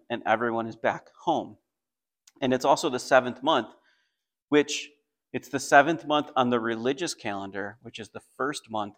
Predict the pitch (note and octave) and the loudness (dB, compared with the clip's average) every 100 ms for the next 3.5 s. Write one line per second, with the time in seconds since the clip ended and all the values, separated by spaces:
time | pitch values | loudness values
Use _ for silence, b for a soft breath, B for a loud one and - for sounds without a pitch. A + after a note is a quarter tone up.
0 | - A2 G#2+ G#2+ - C3+ - A2+ G#2+ - | -6 -6 -6 -10 -6 -6 -6 -12 -12 -10
1 | G2+ F#2+ F#2+ F#2+ - _ _ _ _ _ | -8 -8 -10 -14 -16 _ _ _ _ _
2 | B2 - A#2+ A2 - - - A2+ G#2 - | -10 -4 -4 -4 -8 -12 -6 -2 -2 -2
3 | G#2 A2+ G#2+ F#2+ | -8 -4 -4 -6